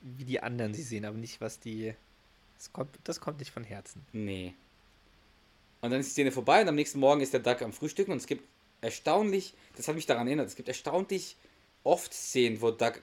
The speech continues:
Speaker 2: Cornflakes isst am, am Küchentisch. Und das ist einfach wieder eine Szene.
Speaker 1: Guter Punkt, ja.
Speaker 2: Und Arthur kommt rein, Douglas, äh, Arthur meint nur, Douglas, „Jetzt ist der Zeitpunkt gekommen, um dich über meine Schuppenflechte aufzuklären.“ <laughs>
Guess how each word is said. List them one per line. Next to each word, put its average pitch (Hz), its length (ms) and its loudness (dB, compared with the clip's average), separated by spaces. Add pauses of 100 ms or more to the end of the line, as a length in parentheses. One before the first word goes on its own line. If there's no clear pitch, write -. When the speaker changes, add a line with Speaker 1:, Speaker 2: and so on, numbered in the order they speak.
Speaker 2:
Cornflakes 113 520 -4
isst 113 220 -10
am, 107 200 -8 (100)
am 107 200 -8
Küchentisch. 107 580 -8 (920)
Und 120 120 -6
das 143 120 -2
ist 160 120 -4
einfach 135 280 0
wieder 131 180 4
eine 107 160 0
Szene. 160 460 0
Speaker 1:
Guter 165 200 8
Punkt, 147 280 2
ja. 110 180 0
Speaker 2:
Und 139 160 0
Arthur 180 320 10
kommt 139 260 2
rein, 156 240 2
Douglas, 156 360 4
äh, 127 280 2
Arthur 127 340 2
meint 131 220 -2
nur, 123 120 -2
Douglas, 160 420 2 (400)
„Jetzt 143 220 4
ist 135 120 -6
der 120 120 -2
Zeitpunkt 170 340 -2
gekommen, 160 340 6
um 135 140 -4
dich 139 140 -4
über 135 100 4
meine 120 140 0
Schuppenflechte 131 580 -2
aufzuklären.“ 101 560 -6 (2500)
<laughs> - 100 -4